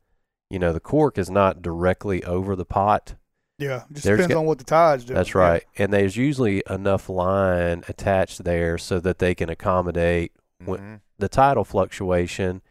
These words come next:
Speaker 1: and storm events. So if they get wave action, you know, you get three to five foot seas,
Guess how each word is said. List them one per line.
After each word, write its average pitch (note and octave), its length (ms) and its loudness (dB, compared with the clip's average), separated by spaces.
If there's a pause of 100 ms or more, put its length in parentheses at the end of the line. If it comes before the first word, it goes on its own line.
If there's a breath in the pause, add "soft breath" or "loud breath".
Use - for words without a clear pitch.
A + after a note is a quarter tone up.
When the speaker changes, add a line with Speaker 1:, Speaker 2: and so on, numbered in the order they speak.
(560)
Speaker 1:
and G2+ 640 0 (800)
storm A#2+ 360 0
events. D#2+ 400 -4
So F2+ 200 -2
if E2+ 100 -4
they G#2 120 2
get G#2 220 0
wave G2 460 2
action, F2 680 -2
you F#2+ 140 -8
know, F2+ 80 0
you G2 160 -2
get G#2 200 2
three G#2+ 180 2
to F2+ 60 -2
five F2+ 300 2
foot - 220 -6
seas, F#2+ 800 -2